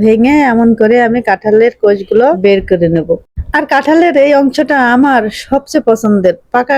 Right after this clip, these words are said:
কাঁঠালের কোষগুলো যখন একটা একটা করে বের হয়ে আসে তখন দেখবেন যে কি দারুণ লাগে। অনেকে কাঁঠাল ভাঙতে ভয় পান আঠার জন্য, কিন্তু সঠিক কৌশল জানলে এটা খুবই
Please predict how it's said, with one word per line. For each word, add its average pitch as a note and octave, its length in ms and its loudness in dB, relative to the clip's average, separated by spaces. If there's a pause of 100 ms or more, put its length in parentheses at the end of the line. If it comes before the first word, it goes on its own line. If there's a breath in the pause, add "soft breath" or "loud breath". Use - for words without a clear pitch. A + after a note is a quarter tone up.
কাঁঠালের C4+ 480 0 (100)
কোষগুলো A#3+ 540 0 (220)
যখন G#3+ 300 -2 (160)
একটা A#3 280 -4 (160)
একটা A3+ 200 -6 (120)
করে G3 380 0
বের A3+ 320 2
হয়ে B3+ 200 2 (100)
আসে G3 240 -2 (360)
তখন D4 320 0
দেখবেন A#3 440 0
যে A#3 100 0 (140)
কি D#4+ 200 2
দারুণ A#3 380 2 (120)
লাগে। F3 300 0
অনেকে E4 320 0 (100)
কাঁঠাল D4+ 280 0
ভাঙতে D4+ 300 0 (160)
ভয় A3 220 2
পান F3 240 0 (260)
আঠার C4+ 380 -2 (120)
জন্য, G3 240 0 (140)
কিন্তু D#4+ 260 0 (140)
সঠিক C4 440 -2
কৌশল A#3+ 480 2 (320)
জানলে A#3 400 2 (260)
এটা B3 220 0 (140)
খুবই D4 400 0